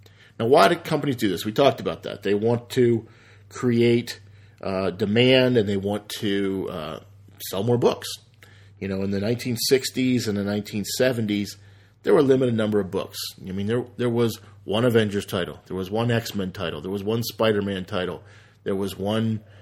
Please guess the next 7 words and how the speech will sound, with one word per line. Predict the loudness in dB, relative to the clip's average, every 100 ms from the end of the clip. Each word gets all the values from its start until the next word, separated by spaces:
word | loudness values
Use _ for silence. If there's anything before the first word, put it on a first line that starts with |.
| -14 -8
uh, | -6 -4
Fantastic | -4 -2 0 -2 -6
Four | -2 0 2
title. | -2 -4 -6 -14 -20 -20 _ _ -20 -20 -20 -20 -14
One | -8 -6
Hulk | 0 0 0 -6
title. | -8 -8 -16